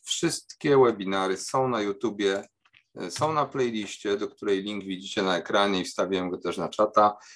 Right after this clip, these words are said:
Także można je sobie obejrzeć. Każdy nowy webin-, webinar też jest nagrywany i, i wrzucany na YouTube'a. Także powstaje bardzo fajna baza wiedzy, e, do, na temat M T czwórki, która jest dostępna,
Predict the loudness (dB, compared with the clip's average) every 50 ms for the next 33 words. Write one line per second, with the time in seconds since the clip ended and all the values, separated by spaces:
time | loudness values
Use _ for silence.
0 | -20 _ _ 0 2 2 2 4 4 4 4 4 4 4 4 4 2 0 -2 2
1 | 2 2 2 4 4 6 6 6 4 2 -4 -2 -2 -2 -2 0 -2 -2 -2 -2
2 | -2 0 0 0 0 0 -2 -6 -8 -6 -4 -4 -4 -4 -2 -4 -4 -4 -4 -2
3 | 2 2 4 4 2 2 2 -2 0 0 0 0 2 2 0 0 0 -4 -6 -8
4 | _ _ _ _ _ _ _ -12 -6 -4 -2 -2 -2 -2 0 0 -2 -2 -2 -4
5 | -4 -4 -2 -2 -2 -2 0 0 0 4 2 2 4 4 2 2 0 -8 _ _
6 | _ _ -8 -8 -6 -4 -4 -4 -4 -4 -6 -6 -2 2 4 6 6 6 6 4
7 | 2 2 0 -2 0 0 0 2 0 -2 -2 -2 0 0 0 0 0 -4 -4 2
8 | 4 4 4 4 4 2 2 2 2 0 -4 _ _ _ _ _ _ -12 -8 -6
9 | -4 -2 -2 -2 -4 -4 -8 -6 -4 -2 -2 -2 0 0 2 2 2 2 2 0
10 | -4 -4 -2 -2 -4 -4 -4 -4 -2 -2 -2 -2 -4 -4 -4 -4 -4 -4 -2 0
11 | 4 4 4 4 2 0 -2 -4 -6 -6 -4 -6 -6 -6 -6 _ -6 -2 0 0
12 | 0 -2